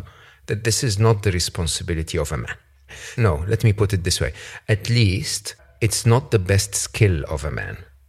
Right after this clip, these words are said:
to be the primary caretaker of a child. And, and I think this conditioning in our modern world and in the way the world is changing needs to be reset somehow. So would you be able to share your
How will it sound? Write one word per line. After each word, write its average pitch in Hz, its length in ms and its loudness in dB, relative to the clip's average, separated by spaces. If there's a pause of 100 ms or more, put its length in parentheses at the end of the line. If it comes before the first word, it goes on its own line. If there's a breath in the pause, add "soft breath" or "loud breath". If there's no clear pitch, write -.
to 90 100 0
be 87 440 0
the 85 100 0
primary 92 1000 0
caretaker 78 580 0 (100)
of 69 160 -6
a - 60 -10
child. - 460 -8
And, 92 160 0 (340 loud breath)
and 117 140 6
I 117 80 8
think 143 500 0 (400 loud breath)
this 110 180 2
conditioning 90 840 4 (180)
in 87 160 2
our 82 240 2
modern 82 400 0
world 80 400 0
and 76 140 -2
in 76 140 -2
the 80 100 -4
way 98 260 4
the 101 140 4
world 90 280 2
is - 140 -2
changing 92 720 0 (400 loud breath)
needs 95 300 0
to 90 100 -2
be 80 180 -2
reset 73 440 -2
somehow. - 340 -6 (600 loud breath)
So 139 120 -2
would 135 120 0
you 160 120 2
be 175 160 2
able 113 240 6
to 107 200 0
share 95 520 4
your 92 500 4